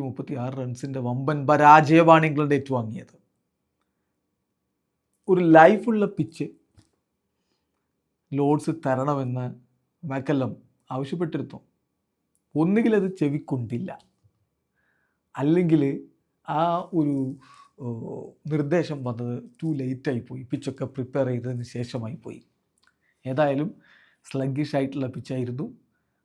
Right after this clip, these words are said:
അതുപോലെ ഡിസിപ്ലിൻഡ് ആയിട്ടുള്ള ബൗളിംഗ് കൂടി വന്നപ്പോൾ ഇംഗ്ലണ്ടിൻ്റെ പരിപാടി ഏറ്റില്ല. പക്ഷേ, എല്ലാം ഇന്ത്യക്ക് അനുകൂലമായി എന്ന് നമ്മൾ പറയുന്നില്ല.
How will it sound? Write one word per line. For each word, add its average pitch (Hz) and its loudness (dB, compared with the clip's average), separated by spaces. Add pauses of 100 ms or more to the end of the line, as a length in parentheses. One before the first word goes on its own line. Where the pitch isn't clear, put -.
(140)
അതുപോലെ 147 -2 (140)
ഡിസിപ്ലിൻഡ് 156 -4
ആയിട്ടുള്ള 139 -4
ബൗളിംഗ് 131 -4
കൂടി 143 -2
വന്നപ്പോൾ 127 -6 (1040)
ഇംഗ്ലണ്ടിൻ്റെ 180 -6
പരിപാടി 151 -6
ഏറ്റില്ല. 123 -14 (960)
പക്ഷേ, 139 -10 (180)
എല്ലാം 143 -4
ഇന്ത്യക്ക് 156 -4
അനുകൂലമായി 151 -4
എന്ന് 160 -4
നമ്മൾ 160 -2
പറയുന്നില്ല. 160 -4